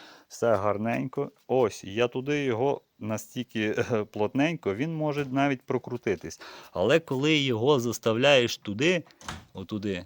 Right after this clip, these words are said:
він просто упирає, він не дає йому, резинку треба перший раз надіти, і тут фіксатор такий. Він не дає йому ні випасти, нічого. І діло в тому, що навіть попри оце от все, він перепускає.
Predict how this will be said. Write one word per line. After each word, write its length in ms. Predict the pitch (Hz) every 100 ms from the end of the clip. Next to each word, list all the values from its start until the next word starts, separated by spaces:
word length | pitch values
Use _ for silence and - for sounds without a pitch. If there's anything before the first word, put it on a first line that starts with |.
| -
він 180 | 98 127
просто 460 | - 147 160 - 127
упирає, 520 | 113 123 139 139 123
він 260 | 127 127
не 120 | 123 110
дає 480 | 113 113 131 143
йому, 760 | 127 113 117 117 123 127 123 117 - - 113
резинку 440 | 117 110 98 -
треба 240 | 98 98
перший 340 | 95 98 - 104
раз 120 | 95
надіти, 460 | 104 107 143 - - - - -
і 80 | 95
тут 200 | 139 135
фіксатор 600 | - - 107 87 - 78
такий. 360 | - - 85 - - _
Він 280 | 98 139 156
не 120 | 147
дає 380 | 131 139 151 139
йому 220 | 135 135
ні 180 | 117 123
випасти, 640 | 110 120 156 127 - - 110
нічого. 580 | 113 - 95 80 78 -
І 340 | 110 110 95 78 - -
діло 300 | 95 123 113
в 80 | -
тому, 360 | 123 139 156
що 420 | - - - 107
навіть 380 | 104 117 113 95 -
попри 320 | 101 - 104
оце 360 | 98 - 117
от 200 | 101 92 - _ - - _
все, 540 | - - 131 160 98 92
він 180 | 151 143
перепускає. 920 | 135 131 127 127 - 151 131 -